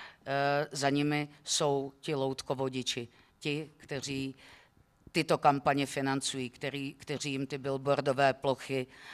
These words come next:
plakátovací pla-, plochy propůjčují. Tyto věci se rezervují dávno, dávno před volbami v Olomouckém kraji.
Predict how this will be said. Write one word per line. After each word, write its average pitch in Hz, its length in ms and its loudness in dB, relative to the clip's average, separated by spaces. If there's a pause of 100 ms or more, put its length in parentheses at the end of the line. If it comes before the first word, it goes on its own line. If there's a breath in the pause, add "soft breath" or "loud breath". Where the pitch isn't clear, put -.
(180 loud breath)
plakátovací 135 840 4
pla-, 127 220 0 (200)
plochy 139 300 -2
propůjčují. 135 720 -4
Tyto 120 220 -6
věci 123 320 -6
se 123 280 -2 (260 loud breath)
rezervují 131 840 2 (420 loud breath)
dávno, 139 500 6
dávno 131 360 4
před - 240 -6
volbami 127 500 0
v - 100 -16
Olomouckém 123 560 -4
kraji. 127 400 -4